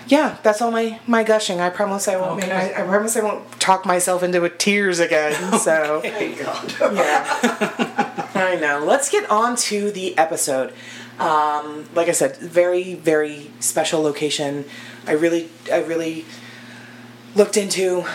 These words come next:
Speaker 1: what location we could do that was worthy of an anniversary, a special anniversary episode, and Pennhurst Asylum is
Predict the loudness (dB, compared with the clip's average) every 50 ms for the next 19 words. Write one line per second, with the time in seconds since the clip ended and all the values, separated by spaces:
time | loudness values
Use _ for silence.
0 | -10 -8 0 2 2 2 4 2 2 2 0 -2 -2 0 0 0 -2 -2 -2 -2
1 | 0 0 2 2 2 2 0 -2 -4 -2 -2 0 0 0 0 0 0 0 0 -2
2 | -4 -4 -4 -2 -2 0 0 0 0 0 -2 -4 -4 -6 -4 -6 -6 -6 -8 -10
3 | -6 -2 -2 0 0 -2 -2 -2 -2 -2 -2 -4 -2 -2 -2 -2 -2 -4 -4 -4
4 | -4 -4 -4 -4 -6 -4 -4 -4 -4 -4 -6 -6 -8 -6 -4 -4 -4 -4 -6 -6
5 | -6 -6 -6 -6 -6 -6 -4 -4 -2 -2 -2 -2 -2 -4 -4 -4 -6 -6 -6 -6
6 | -6 -6 -8